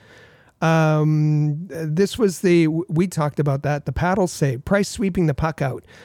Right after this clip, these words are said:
Stick hits the post. Smartly stu-, loses his stick in order to rotate shoulders back to square and elevate blocker.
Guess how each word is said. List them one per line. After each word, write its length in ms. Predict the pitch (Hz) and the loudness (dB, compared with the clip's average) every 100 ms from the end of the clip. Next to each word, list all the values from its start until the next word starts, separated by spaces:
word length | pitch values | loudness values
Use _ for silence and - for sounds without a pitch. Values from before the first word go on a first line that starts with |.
| - _ | -20 _
Stick 380 | - - 226 - | -14 -4 -2 0
hits 260 | 202 185 | -2 0
the 80 | - | -4
post. 320 | 151 175 139 - | 0 0 0 0
Smartly 440 | 180 180 226 185 | 0 2 2 0
stu-, 360 | 170 - 220 214 | 0 0 0 2
loses 380 | 170 190 160 170 | 2 2 0 -2
his 160 | 156 | -2
stick 260 | - 175 151 | 0 -2 2
in 100 | 156 | 2
order 220 | 160 160 | 4 4
to 80 | 156 | 2
rotate 480 | 143 180 180 170 170 | 2 0 2 0 0
shoulders 440 | - 175 175 156 | 0 0 2 0
back 280 | 131 139 139 | -2 -4 -4
to 100 | - | -6
square 420 | - - 175 180 | -8 0 2 2
and 180 | 185 160 | 2 2
elevate 400 | 160 165 156 156 | 2 2 2 0
blocker. 480 | 151 147 151 - - | 0 0 -2 -6 -10